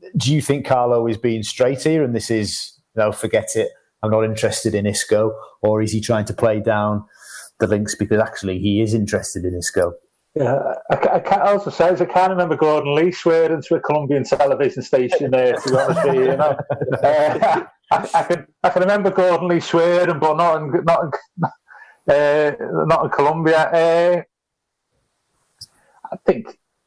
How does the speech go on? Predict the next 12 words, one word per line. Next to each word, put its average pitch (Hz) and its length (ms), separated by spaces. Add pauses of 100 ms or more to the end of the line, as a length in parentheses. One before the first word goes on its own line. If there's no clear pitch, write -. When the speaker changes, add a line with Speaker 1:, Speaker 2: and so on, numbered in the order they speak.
(180)
Speaker 2:
Carlo's 110 500
savvy 120 320
enough, 113 280
isn't 113 180
he? 113 180 (840)
I 254 40
think, 226 280 (720)
I'd 120 140
like 117 340
to 113 80
think 113 260
he's, 113 460